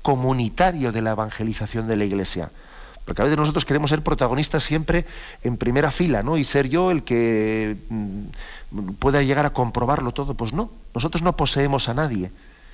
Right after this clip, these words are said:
Sembramos una semilla y Dios se encargará de que otra persona en otro lugar y otro momento consolide eso que hemos sembrado, etcétera. O sea, es una, eso que a usted le ocurre es una buena ocasión de hacer un acto de confianza en la Madre Iglesia, en la comunión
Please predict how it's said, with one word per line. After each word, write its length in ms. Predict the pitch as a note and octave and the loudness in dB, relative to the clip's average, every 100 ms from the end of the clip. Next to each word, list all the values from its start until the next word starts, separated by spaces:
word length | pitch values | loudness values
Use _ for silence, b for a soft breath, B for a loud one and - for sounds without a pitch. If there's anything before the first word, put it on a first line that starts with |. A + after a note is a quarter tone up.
| B | B
Sembramos 480 | - A#2 A2+ D#3+ E3 | -4 0 2 2 2
una 140 | D#3+ C#3 | 0 0
semilla 360 | C#3+ E3 E3 | 2 2 2
y 80 | C3 | 2
Dios 220 | C3 G#3 | 2 2
se 80 | F#3+ | 0
encargará 520 | E3 C3+ A#2+ C#3 D3+ | 0 0 2 2 2
de 80 | B2+ | 0
que 140 | - | 0
otra 180 | D#3+ F#3 | 2 2
persona 320 | E3 - D#3+ D3+ | 2 0 2 2
en 80 | |
otro 160 | D#3 D#3+ | 0 2
lugar 280 | D#3 D3 D#3 | 2 2 2
y 40 | |
otro 160 | C#3+ D3+ | 2 2
momento 500 | C#3+ E3 C#3+ C3+ D3 B B B - | 2 2 2 0 -2 B B B 0
consolide 540 | B2+ A2+ A#2 D#3 D3+ | 2 2 2 2 2
eso 180 | C3 B2+ | 2 0
que 80 | C3+ | 0
hemos 180 | B2+ | 0
sembrado, 400 | - B2 F3 D#3 | -2 0 2 2
etcétera. 400 | C3 - B2 C3 B B B B B | 0 0 0 0 B B B B B
O 40 | - | -6
sea, 140 | F#2+ | -2
es 280 | D3 D#3+ B B B | 0 -2 B B B
una, 280 | - C#3+ D3 - | 0 0 0 -2
eso 420 | G2 - C#3+ F3 | -4 -2 -2 0
que 60 | D3 | -2
a 20 | |
usted 180 | - C#3 | 0 2
le 80 | |
ocurre 420 | B2 C3 B2 B2+ - - - - - - - - | 2 2 0 0 -4 -14 -20 -20 -16 -14 -8 -4
es 160 | D3 | -2
una 220 | E3+ D3 | 2 2
buena 300 | A#2+ D#3+ D#3 | 2 2 2
ocasión 380 | C#3+ C3+ - C#3+ | 0 0 -2 0
de 60 | C3 | 0
hacer 200 | D3+ C#3 | -2 0
un 100 | C3+ | -2
acto 240 | D3 D3+ | 0 0
de 100 | C3+ | 0
confianza 580 | C#3+ B2+ - B2 A#2+ B2+ | 0 0 0 -2 0 0
en 80 | A#2 | 2
la 100 | A2 | 2
Madre 260 | C#3 C3 | 0 0
Iglesia, 320 | A#2 C3+ C3 A#2+ | 2 2 2 2
en 80 | |
la 80 | A2+ | 2
comunión 760 | - C3 C3 C3+ G#3 F#3 G2+ | 2 2 2 2 2 2 -2